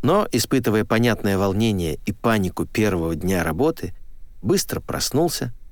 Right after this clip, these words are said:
выпрыгнул из постели, оделся и пошел на кухню,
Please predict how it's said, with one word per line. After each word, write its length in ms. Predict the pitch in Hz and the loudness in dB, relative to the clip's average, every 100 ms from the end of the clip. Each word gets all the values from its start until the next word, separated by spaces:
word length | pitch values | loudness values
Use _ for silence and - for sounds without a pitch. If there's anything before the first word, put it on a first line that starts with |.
| - | -10
выпрыгнул 600 | 76 85 - 98 85 76 - | -2 0 2 0 -2 -4 -4
из 140 | - | -4
постели, 600 | - - - 139 156 143 - - | -4 -6 -2 0 2 0 -4 -8
оделся 560 | - 78 170 240 143 - - - - - | -4 0 2 2 -2 -4 -10 -16 -16 -6
и 140 | - 233 | 0 0
пошел 340 | - - 160 | 2 2 2
на 160 | 139 104 | 4 2
кухню, 420 | 98 85 - | 0 -2 -4